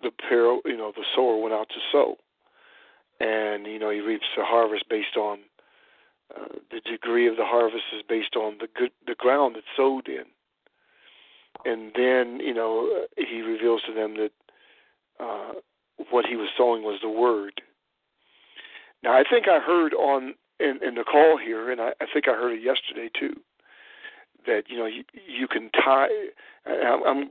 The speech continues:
I'm, let me just go back here. Somebody said you can tithe your time, you can tithe worship and whatever. Uh, let me just remove that. Um, y-, you can't t-, you cannot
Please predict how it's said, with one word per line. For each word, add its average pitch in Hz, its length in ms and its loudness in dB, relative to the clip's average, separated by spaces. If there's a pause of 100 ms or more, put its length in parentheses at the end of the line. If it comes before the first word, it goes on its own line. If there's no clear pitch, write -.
I'm, 139 200 0 (520)
let 139 100 2
me 147 60 2
just 143 180 -4 (400)
go 139 140 4
back 120 300 4
here. 120 220 -8 (440)
Somebody 135 280 0
said 127 140 2
you 123 100 -8
can 120 200 -6 (160)
tithe 131 400 4
your 135 120 -4 (140)
time, 120 400 0
you 123 80 -14
can 123 140 -12
tithe 123 360 2
worship 123 540 0
and 107 80 -18
whatever. 117 400 -8 (1300)
Uh, 78 1200 -4
let 139 100 0
me 143 80 0
just - 160 -8 (500)
remove 131 480 -2
that. 117 300 2 (180)
Um, 131 600 -4 (1120)
y-, 147 260 -10
you 143 120 -4
can't 165 360 4 (100)
t-, - 280 -2
you 139 80 -4
cannot 151 400 2